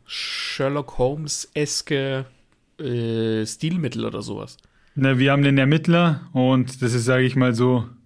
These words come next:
Speaker 2: ja, der, der, und der muss Schlussfolgerungen ziehen. Das ist ein Psychiater und das ist sozusagen die größte Verbindung zu Sherlock Holmes. Was bei Im Kopf von Sherlock Holmes passiert, in dem anderen Buch, äh, das weiß ich nicht, aber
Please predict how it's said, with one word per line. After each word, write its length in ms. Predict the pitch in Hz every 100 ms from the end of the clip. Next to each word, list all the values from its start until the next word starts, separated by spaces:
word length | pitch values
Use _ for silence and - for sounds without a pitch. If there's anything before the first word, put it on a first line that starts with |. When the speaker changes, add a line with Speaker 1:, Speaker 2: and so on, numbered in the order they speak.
| _ _ _ _ _ 123
Speaker 2:
ja, 340 | 117 123 120 -
der, 140 | 127
der, 160 | 120 131
und 420 | 123 - 156 139
der 100 | 135
muss 140 | 131
Schlussfolgerungen 920 | 131 147 143 - 139 131 135 135 135 131
ziehen. 300 | 131 147 139 - - - -
Das 100 | 123
ist 80 | 120
ein 120 | 127
Psychiater 720 | 117 127 139 135 139 143 135 127
und 140 | 123
das 160 | 120 131
ist 200 | 123 -
sozusagen 640 | 123 - 135 131 113 - _ _ _ _ _ -
die 80 | 135
größte 340 | 147 156 160
Verbindung 400 | 147 139 143 143
zu 80 | 135
Sherlock 320 | 131 135 131
Holmes. 260 | 139 147 143 - - -
Was 180 | 139
bei 140 | 135 139
Im 180 | 165 151
Kopf 240 | - 147
von 160 | - 135
Sherlock 360 | 131 143 143
Holmes 240 | 156 190 196
passiert, 360 | 175 156 160
in 120 | 147 139
dem 160 | 135
anderen 340 | 139 139 135 131
Buch, 260 | 143 139 - - - -
äh, 120 | 135
das 160 | 123
weiß 200 | 127 156
ich 60 | 165
nicht, 260 | 170 180 143
aber 420 | 127 135 131